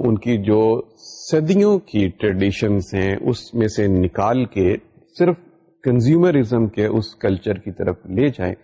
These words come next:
where you are telling کہ the world is meant for player and media in fact is a rail just to communicate these things of charm and color and player and entertainment، تو یہ زیادہ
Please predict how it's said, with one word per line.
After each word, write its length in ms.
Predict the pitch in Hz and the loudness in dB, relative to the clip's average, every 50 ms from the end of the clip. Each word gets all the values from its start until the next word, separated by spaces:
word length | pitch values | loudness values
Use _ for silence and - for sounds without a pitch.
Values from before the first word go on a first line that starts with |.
| _ _ _ _ _ - | _ _ _ _ _ -2
where 180 | 120 127 131 135 | 0 2 2 2
you 140 | 131 131 127 | 2 2 2
are 140 | 120 110 104 - - | 2 0 -2 -4 -2
telling 360 | 135 135 147 151 151 139 131 | 0 0 2 2 2 0 0
کہ 100 | 123 120 107 | 0 -2 0
the 120 | 104 101 98 | 0 0 2
world 300 | 92 101 110 123 123 120 107 | 2 2 2 2 2 2 0
is 120 | 107 95 95 | 0 0 0
meant 280 | 92 90 98 104 107 101 - | 0 0 0 0 -2 -4 -4
for 140 | - 92 90 82 - | -4 -4 -4 -4 -8
player 320 | - 98 101 107 107 110 117 165 | -4 -2 0 0 2 2 0 0
and 180 | 196 233 160 95 | 0 0 -2 0
media 400 | 87 92 95 101 98 107 117 117 | 2 2 2 2 2 2 2 2
in 120 | 107 95 90 - - | 2 0 -2 -2 -2
fact 280 | 98 95 92 - - - 92 | -2 -4 -4 -6 -10 -6 -4
is 180 | 90 85 80 - | -4 -4 -2 -4
a 100 | 92 87 85 | -4 -2 0
rail 300 | 85 92 110 113 98 87 87 87 - - _ _ _ _ _ _ _ _ _ _ - | 0 0 2 2 0 0 -2 -6 -8 -16 _ _ _ _ _ _ _ _ _ _ -4
just 380 | 120 95 95 123 135 127 - - | -2 0 2 2 0 -2 -4 -6
to 80 | 107 98 | -8 -8
communicate 800 | - - 95 98 95 92 95 92 85 - 104 107 92 - - - 123 104 90 | -4 -2 0 0 2 2 2 0 0 0 0 0 0 -2 -4 -6 -4 -2 0
these 340 | 101 98 98 95 87 90 101 92 - | 2 2 2 0 0 0 -2 -2 -2
things 320 | - 95 92 90 90 87 - - | -2 -4 -2 -2 -4 -6 -8 -6
of 200 | 95 85 82 - _ _ _ - | -4 -4 -4 -4 _ _ _ -8
charm 420 | - 101 98 95 92 85 85 90 | -4 -2 -2 0 0 -2 -2 -2
and 240 | 85 82 85 92 - _ - - | -4 -4 -6 -8 -12 _ -4 -2
color 300 | 104 98 95 90 87 90 90 | -2 0 0 0 0 -2 -4
and 220 | 85 85 87 - - _ - | -6 -8 -10 -12 -14 _ -4
player 360 | 101 107 104 95 85 82 82 87 82 80 | -2 0 0 0 0 0 0 -2 -2 -2
and 180 | 82 110 151 | -2 0 0
entertainment، 800 | 156 127 98 95 85 - - 87 78 76 76 80 80 78 76 - - _ _ _ _ _ _ _ - | 0 -2 -2 -4 -6 -6 -6 -6 -6 -6 -4 -4 -4 -4 -6 -8 -12 _ _ _ _ _ _ _ -2
تو 60 | 127 120 | 0 2
یہ 340 | 120 120 120 120 120 - 107 | 2 2 2 0 0 -2 -2
زیادہ 260 | 104 104 101 110 | 0 0 0 0